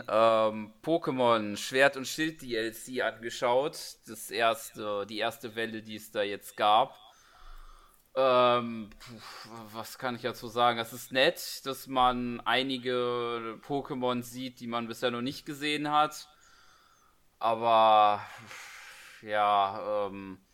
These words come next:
es ist vielleicht eine Stunde, zwei vielleicht, die da neue Story da dazu bringt,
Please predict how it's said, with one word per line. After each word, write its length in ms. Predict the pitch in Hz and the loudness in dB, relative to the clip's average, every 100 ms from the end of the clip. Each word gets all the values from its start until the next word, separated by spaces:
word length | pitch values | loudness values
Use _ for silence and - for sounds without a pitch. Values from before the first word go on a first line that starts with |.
| _ _ _ _ - | _ _ _ _ -18
es 100 | 117 | -14
ist 200 | 123 - | -12 -8
vielleicht 480 | 135 127 127 98 - - - - 135 | 2 4 4 -2 -12 -16 -18 -14 -8
eine 120 | 131 | -4
Stunde, 840 | - 160 165 185 180 180 175 165 135 - - - | -2 0 0 2 2 4 4 0 -6 -20 -20 -12
zwei 420 | - 139 143 160 | 4 10 10 10
vielleicht, 680 | 160 165 151 151 151 147 151 | 2 2 6 6 6 -2 -8
die 80 | 139 | 0
da 180 | 131 | 2
neue 300 | 127 131 131 | 2 2 0
Story 480 | 123 - 143 160 160 | -2 -4 -2 -2 -2
da 400 | 156 156 156 151 | 2 4 4 4
dazu 420 | 143 139 - 160 | 0 -8 -10 -12
bringt, 600 | 151 143 156 151 156 - | -10 -6 -6 -6 -8 -14